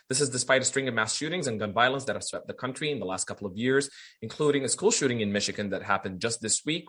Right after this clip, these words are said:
where three students were killed and eight others were injured. Cam, you are currently working on a book called American Gun, How a Cold War Invention Became Our Nation's Most Divisive Weapon. What can you tell me about the current Supreme Court case and how gun control is viewed in the country right now?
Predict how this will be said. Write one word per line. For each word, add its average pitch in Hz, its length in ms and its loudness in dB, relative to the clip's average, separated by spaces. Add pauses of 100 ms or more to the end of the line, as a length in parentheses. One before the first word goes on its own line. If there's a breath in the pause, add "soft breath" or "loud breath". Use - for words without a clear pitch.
where 104 140 -6
three 147 260 -8
students 131 420 -4
were 101 120 -8
killed 160 400 -2
and 95 120 -6
eight 104 200 -6
others 95 320 -4
were 92 100 -10
injured. 85 380 -10 (640 loud breath)
Cam, 170 400 6 (120)
you 151 200 2
are 190 120 4
currently 165 300 2
working 135 260 4
on 135 100 4
a 123 40 2
book 104 260 2
called 110 320 2
American 107 400 2
Gun, 113 320 0
How 104 140 2
a - 20 -6
Cold 120 260 0
War 113 360 4
Invention 101 440 -2
Became 98 280 -8
Our 92 80 -4
Nation's 95 500 -8
Most 92 220 -8
Divisive 90 440 -8
Weapon. 107 420 -8 (280 soft breath)
What 160 140 2
can 208 100 4
you 202 80 0
tell 165 140 2
me 156 80 2
about 131 160 4
the - 40 0
current 113 360 -4
Supreme 107 300 -6
Court - 260 -8
case 95 260 -4
and 95 80 -8
how 98 360 -2 (160)
gun 107 180 0
control 101 300 -4
is 92 120 -8
viewed 90 220 -6
in 87 80 -10
the 90 40 -12
country 85 300 -14
right 78 180 -10
now? 80 220 -12